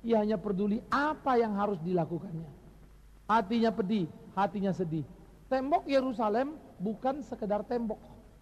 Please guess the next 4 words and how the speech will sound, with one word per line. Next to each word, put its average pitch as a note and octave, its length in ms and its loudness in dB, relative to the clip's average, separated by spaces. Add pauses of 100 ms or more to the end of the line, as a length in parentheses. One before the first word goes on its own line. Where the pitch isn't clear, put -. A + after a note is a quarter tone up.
(140)
tapi G#3 320 -2
itu A3+ 100 -6
menjadi G3 460 0
simbol A3+ 1600 6